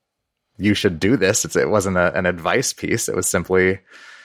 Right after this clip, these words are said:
a sort of slightly autobiographical short piece. So doing that, getting that heat and knowing that the heat didn't bother me that much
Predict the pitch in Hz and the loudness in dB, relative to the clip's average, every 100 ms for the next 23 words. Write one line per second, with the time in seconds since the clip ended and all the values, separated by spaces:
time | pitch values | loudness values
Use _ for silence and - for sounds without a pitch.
0 | _ - - 98 90 87 92 87 92 85 | _ -14 -6 -2 -2 -2 -4 -2 0 0
1 | 87 90 92 92 92 92 - 95 98 92 | 0 0 -2 0 -2 -4 -4 -6 -4 -2
2 | 87 - 98 85 - 98 90 90 - _ | -2 0 -2 0 0 2 2 0 -8 _
3 | _ 117 143 123 98 92 - _ _ _ | _ -2 0 0 0 -2 -4 _ _ _
4 | 110 107 107 90 - 95 90 - - 85 | -2 0 0 0 -2 -2 -2 -2 -6 -8
5 | 82 90 101 98 87 87 80 _ 92 - | -4 0 2 2 0 -6 -10 _ -6 -4
6 | 85 98 87 90 85 85 87 98 107 101 | -6 -4 -2 -2 -2 0 0 2 0 -2
7 | 85 117 - - | -2 -4 -4 -12